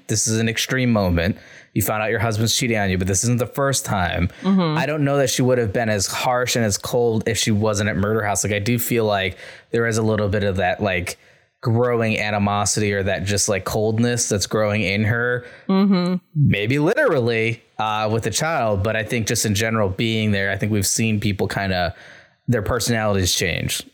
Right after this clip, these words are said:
Speaker 1: the longer that they're staying in that house.
Speaker 2: Mm-hmm. And before we, we end this scene, uh, the security guard actually mentions to Ben about Hayden, 'cause the last episode, <laughs> Hayden so-called got arrested and all that, but she
Speaker 1: Yeah.
Speaker 2: disappeared at the end. Uh, he, he let Ben know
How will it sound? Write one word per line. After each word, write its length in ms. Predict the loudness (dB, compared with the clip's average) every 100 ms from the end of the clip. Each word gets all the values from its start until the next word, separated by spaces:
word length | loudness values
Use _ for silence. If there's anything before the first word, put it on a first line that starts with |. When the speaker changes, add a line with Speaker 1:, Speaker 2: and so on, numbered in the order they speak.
| _
Speaker 1:
the 140 | -2 0
longer 280 | 0 0 0
that 120 | 0
they're 80 | -2
staying 300 | -2 -2 -2
in 80 |
that 140 | -4 -2
house. 340 | 0 2 4
Speaker 2:
Mm-hmm. 180 | 4 2 -2 -8 -14 -6 0
And 100 | 0
before 380 | 0 0 0 0
we, 200 | 0 2
we 280 | 2 2
end 300 | 0 0 2
this 380 | 2 2 0 -4 -6
scene, 580 | -6 -2 0 2 2 0
uh, 400 | 0 0 -2 -4 -4
the 80 | -2
security 420 | 0 0 2 2
guard 200 | 2 0
actually 320 | -2 -2 -2
mentions 680 | 0 0 -2 -2 -2 -2 -4 -4 -2
to 600 | 0 2 2 2 0 -2 -4
Ben 380 | -4 -4 -4 -4 -4
about 280 | -4 -4 -2
Hayden, 400 | -2 0 -2 -2
'cause 180 | -2 0
the 60 |
last 280 | 0 -2 -4
episode, 340 | -4 -2 -2 -4 -16 -20
<laughs> 260 | -20 _ -2
Hayden 800 | 0 -2 -2 -2 0 0 0
so-called 400 | 0 -2 -2 -4
got 140 | -2 0
arrested 380 | 0 -2 -2 -2
and 100 | -2
all 100 | -2
that, 200 | -2 -4
but 100 | -2
she 160 | 0
Speaker 1:
Yeah. 60 | 4 4
Speaker 2:
disappeared 480 | 2 0 0 0
at 120 | 0 0
the 120 | -2
end. 140 | -2 -8 -20 -20 -6
Uh, 180 | -2 -2
he, 320 | 2 2 2
he 240 | 0 2 4
let 260 | 4 2
Ben 200 | 2 2
know 460 | 4 4 2 0